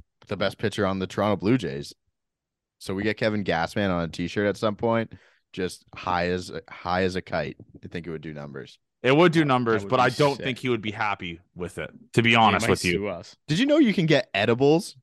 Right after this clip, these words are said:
Speaker 1: at the Rogers Center?
Speaker 3: No.
Speaker 2: What?
Speaker 1: We
Speaker 2: That's
Speaker 1: had
Speaker 2: a lie. No,
Speaker 1: No,
Speaker 2: no,
Speaker 1: we
Speaker 2: no.
Speaker 1: had, we had five things of edibles in our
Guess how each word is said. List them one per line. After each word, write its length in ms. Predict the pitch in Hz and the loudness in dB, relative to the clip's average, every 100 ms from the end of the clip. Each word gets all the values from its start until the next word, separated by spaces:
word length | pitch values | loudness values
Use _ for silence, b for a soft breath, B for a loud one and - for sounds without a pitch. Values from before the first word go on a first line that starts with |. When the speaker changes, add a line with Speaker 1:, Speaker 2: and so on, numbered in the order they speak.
| _ _ _ | _ _ _
Speaker 1:
at 220 | 98 104 - _ _ _ | -4 -4 -6 _ _ _
the 100 | 113 | -4
Rogers 400 | 95 82 98 120 | 0 0 0 -2
Center? 320 | - 156 180 - _ _ _ _ - | 2 2 2 -4 _ _ _ _ -10
Speaker 3:
No. 380 | 110 - - _ _ _ - | -10 -10 -18 _ _ _ 2
Speaker 2:
What? 640 | 123 175 349 494 - - _ - - | 8 12 12 10 2 -8 _ -20 -2
Speaker 1:
We 160 | 247 | 4
Speaker 2:
That's 260 | 165 226 180 | 10 10 10
Speaker 1:
had 60 | 196 | 8
Speaker 2:
a 20 | |
lie. 420 | 165 147 135 117 - _ _ 131 | 8 8 6 4 -4 _ _ -4
No, 140 | 165 | 4
Speaker 1:
No, 120 | 151 | 6
Speaker 2:
no, 80 | 135 | 6
Speaker 1:
we 60 | 160 | 6
Speaker 2:
no. 60 | |
Speaker 1:
had, 160 | 147 127 - _ _ - | 4 2 -6 _ _ -2
we 140 | 123 | 2
had 160 | 160 147 | 4 2
five 580 | - - 123 135 151 147 | -4 0 4 4 2 0
things 340 | 139 135 139 | 2 2 2
of 100 | 117 | 2
edibles 480 | 113 127 110 101 90 | 4 2 2 0 -2
in 220 | - 107 | -2 0
our 400 | 104 101 95 90 | 2 4 2 0